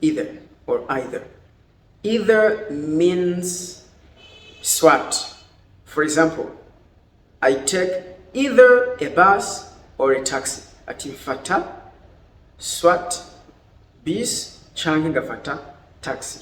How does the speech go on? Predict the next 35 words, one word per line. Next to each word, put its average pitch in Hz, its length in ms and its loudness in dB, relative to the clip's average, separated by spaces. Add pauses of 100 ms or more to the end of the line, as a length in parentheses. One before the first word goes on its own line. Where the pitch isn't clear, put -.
(1040)
Eh, 113 200 -10
mfata - 420 -14
taxi 127 320 -8
canke 156 220 -4
ngafata 131 360 -8
bus. - 420 -16 (320)
Yeah, 101 200 -2 (160)
either. 165 340 2 (1000)
Kugira 143 220 -6
ngo 135 80 -6
tuvuge - 360 -4
iki 143 200 -8
kirakunda 156 640 -2
canke 147 240 -6
iki - 200 -14
kigakunda. 113 540 -10 (560)
That's 131 200 -2
how 127 100 -6
we 120 100 -8
use 123 400 -14 (180)
either, 165 260 0 (360)
and 117 100 -12
that's 120 160 -4
the - 100 -12
meaning 120 320 -8
of, 104 160 -18
of 117 140 -14
that 110 280 -10
word. 101 280 -8 (1300)
And 190 480 2
we 160 100 -4
have 170 140 -2
the 165 80 4
word 175 520 2
neither. 160 680 0